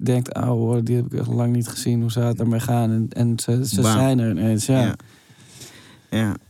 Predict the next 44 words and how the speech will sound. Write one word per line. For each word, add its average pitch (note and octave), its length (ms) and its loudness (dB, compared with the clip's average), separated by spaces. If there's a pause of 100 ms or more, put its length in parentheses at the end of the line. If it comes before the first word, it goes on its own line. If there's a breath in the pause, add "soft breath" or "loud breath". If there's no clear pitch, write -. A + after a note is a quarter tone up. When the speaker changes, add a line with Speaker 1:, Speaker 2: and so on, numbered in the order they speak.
(440)
Speaker 2:
En A#2 180 -2
toen D3 180 0
hadden G#2+ 220 0
ze G#2+ 180 0
contact, - 600 -2
man. G#2+ 180 0
En G#2+ 180 0
ik, G#2+ 160 -4
ik A2 280 -2
vond A2+ 180 -2
het G#2 120 -2
geweldig, G#2+ 640 -2
man. G#2+ 240 -4 (120)
Speaker 1:
Ja. C#3 400 0 (300 loud breath)
Speaker 2:
Ja, G#2+ 280 -2
maar G#2 160 0
ik G#2 120 -4
was G#2+ 160 -2
alleen A2 260 0
maar A2 180 2
positief A2 600 0
erover. G#2 520 0
Ik - 560 -12
heb C#3 100 2
Speaker 1:
Ja, C3+ 60 0
het A2+ 140 -4
is - 80 -12
ook - 100 -12
echt - 200 -8
een B2 60 -4
feel-good B2+ 500 -2
story, - 320 -2
man. A2+ 120 0
Speaker 2:
Zeker. D3 400 2
Speaker 1:
Zeg A#2+ 120 0
je C#3 80 0
eerlijk. C3+ 440 2
Speaker 2:
En C3+ 120 2
ik C#3 120 0
zou A#2 160 0
het G#2+ 100 0
niet G#2 180 2
alleen F#2+ 320 2
kunnen. F2 380 -2